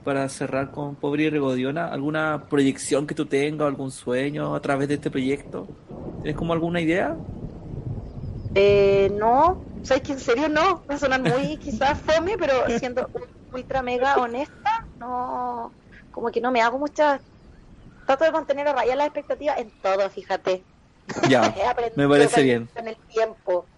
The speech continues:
Speaker 1: Universo,
Speaker 2: Pero
Speaker 1: sorpréndeme. <laughs>
Speaker 2: Claro, no, me gusta como compartir, reírse, si alguien se ríe, bacán.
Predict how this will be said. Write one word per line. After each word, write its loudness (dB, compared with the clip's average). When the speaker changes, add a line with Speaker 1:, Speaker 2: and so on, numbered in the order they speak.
Speaker 1:
Universo, 8
Speaker 2:
Pero 6
Speaker 1:
sorpréndeme. 4
<laughs> -2
Speaker 2:
Claro, 4
no, 4
me 4
gusta 2
como 4
compartir, 0
reírse, 2
si -2
alguien 2
se -2
ríe, -2
bacán. 0